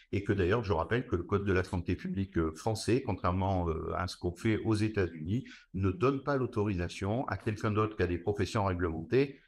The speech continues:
de faire du diagnostic. Et ça, il ne faut pas l'oublier parce que ce n'est pas forcément le cas, euh, euh, ailleurs.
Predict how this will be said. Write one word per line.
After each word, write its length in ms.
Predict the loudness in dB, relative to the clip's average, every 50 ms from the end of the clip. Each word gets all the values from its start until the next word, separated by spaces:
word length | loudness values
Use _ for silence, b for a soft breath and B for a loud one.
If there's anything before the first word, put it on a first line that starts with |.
| B -4
de 80 | -4 -2
faire 200 | 2 2 2 2
du 120 | 2 0
diagnostic. 640 | 2 2 0 2 2 0 -2 -2 -2 -4 -6 -4 -2 -4
Et 40 |
ça, 140 | -2 2 2
il 60 | 2
ne 60 | 2 0
faut 80 | -4
pas 140 | -2 0 0
l'oublier 360 | 0 0 -2 0 0 0 0
parce 160 | 0 -2 -4
que 160 | -2 -2 -2 -2
ce 180 | -2 -4 -6
n'est 60 | -2
pas 140 | 0 -2 -2
forcément 440 | -2 -4 -12 -4 -2 0 2 2 2
le 180 | 2 2 0 -2
cas, 380 | 0 2 2 4 4 2 2
euh, 140 | 2 0 0 B B B B B B B B B -2 0
euh, 100 | 0 2
ailleurs. 400 | 4 4 2 2 0 -4 -6 -12